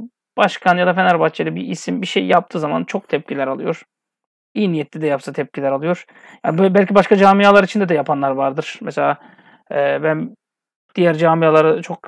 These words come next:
bilmediğim için, çok fazla isim takip etmediğim için söylüyorum. Tepki alabilir. Bugün Hakim Ziyech gelse Fenerbahçe taraftarının belki yarısı da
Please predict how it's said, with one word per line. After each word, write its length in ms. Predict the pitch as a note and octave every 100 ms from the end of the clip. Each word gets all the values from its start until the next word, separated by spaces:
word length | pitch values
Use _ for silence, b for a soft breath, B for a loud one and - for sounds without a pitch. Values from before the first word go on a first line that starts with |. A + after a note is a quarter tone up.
| - _
bilmediğim 400 | G3+ G3+ F#3+ D#3
için, 100 | C#3+
çok 180 | C3+ D#3
fazla 180 | E3 D3+
isim 200 | D3 D3+
takip 300 | D3+ D3 -
etmediğim 320 | F3+ D#3+ C#3
için 140 | - C#3
söylüyorum. 340 | - C4 E4 _ _ _ _ _ _ _ _ -
Tepki 360 | E4+ - C#4
alabilir. 320 | A#3+ G#3 G#3+
Bugün 260 | B3+ B3 A#3+
Hakim 400 | G#3+ B3 - B3
Ziyech 280 | A3 A3 -
gelse 340 | D#3+ D#3 A3+ A3+ C4+ C#4+ A#3
Fenerbahçe 480 | A#3 A#3 A3 G3 G3
taraftarının 440 | G3 F3+ F3 F#3
belki 260 | G3+ F3 A3
yarısı 360 | G3+ E3 - -
da 260 | A3 -